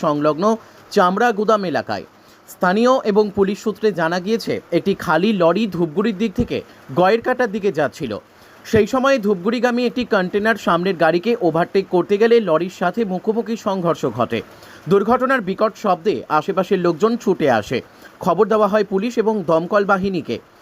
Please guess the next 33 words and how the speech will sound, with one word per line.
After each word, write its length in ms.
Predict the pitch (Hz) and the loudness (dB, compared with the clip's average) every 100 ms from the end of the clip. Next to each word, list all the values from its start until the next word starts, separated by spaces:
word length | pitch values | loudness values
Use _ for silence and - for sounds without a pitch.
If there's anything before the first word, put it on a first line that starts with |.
| - - - | -20 -20 -8
খবর 260 | - 190 262 | -2 2 2
পেয়েই 280 | 247 220 262 220 | 2 0 0 0
ঘটনাস্থলে 640 | 202 202 214 208 214 208 | -2 0 -2 -2 0 0
ছুটে 260 | 208 190 190 | 0 0 2
আসে 180 | 180 254 | 2 0
ধূপগুড়ি 380 | 208 190 165 180 | 0 0 2 0
থানার 260 | 185 165 151 | 2 0 -2
বিশাল 260 | 151 196 | 0 -2
পুলিশ 300 | 208 185 156 - | 0 0 0 0
বাহিনী। 320 | 127 120 113 - - - - | -2 -2 -4 -8 -12 -8 -2
পাশাপাশি 500 | 151 196 220 226 123 - _ - | 0 0 -4 -4 -8 -12 _ -4
ঘটনাস্থলে 580 | 170 170 233 240 254 233 | -2 0 0 0 0 2
পৌঁছে 320 | 214 202 247 226 | 2 2 4 2
আহতদের 460 | 160 175 190 190 | 2 0 -2 0
উদ্ধার 280 | 165 147 196 | 0 0 -2
করে 220 | 196 208 117 - - - | 0 0 -2 -10 -20 -4
ধূপগুড়ি 360 | 165 196 202 247 | 0 2 2 0
মহকুমা 440 | 196 202 233 233 | 0 -2 -2 -2
হাসপাতালে 540 | 208 208 - 208 208 196 | 0 -2 -2 -4 -2 -2
নিয়ে 220 | 170 147 | -2 -2
আসে 140 | 135 233 | 0 0
দমকল 400 | 190 160 160 151 | 2 2 2 0
কর্মীরা। 440 | 139 135 117 104 92 - - - - - - - | 0 -2 -2 -4 -4 -10 -20 -20 -20 -20 -20 -4
এদিকে 260 | 202 226 247 | 0 2 2
দুর্ঘটনার 600 | 220 202 233 254 254 262 | 2 2 0 0 0 -2
জেরে 240 | 220 240 262 | -2 -2 0
দুটি 260 | 202 220 208 165 | -2 -2 0 0
গাড়ির 240 | 170 214 - | 0 -2 -2
সামনের 320 | 160 175 170 | -2 -2 0
অংশ 200 | 160 165 254 175 | 0 -2 -4 -2
দুমড়ে 260 | 196 180 165 | 0 2 0
মুচড়ে 320 | 143 - 123 | 0 -2 -4
যায়। 220 | 117 | -4